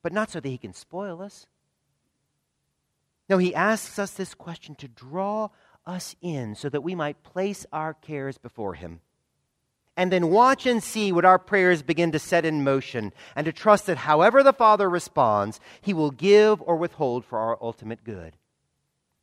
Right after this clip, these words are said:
Indeed, on this day, Jesus gives Bartimaeus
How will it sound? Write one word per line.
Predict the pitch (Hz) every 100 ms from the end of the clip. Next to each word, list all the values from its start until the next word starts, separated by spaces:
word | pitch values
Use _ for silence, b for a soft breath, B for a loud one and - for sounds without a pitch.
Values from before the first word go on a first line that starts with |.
| _ _ _ _ _ _ _ _ _ _ _ _ _ _ _ _ _
Indeed, | 202 202 196
on | 160 170
this | 185 -
day, | 214 156
Jesus | 135 156 165 -
gives | 156 143
Bartimaeus | - 131 123 123 117 123 -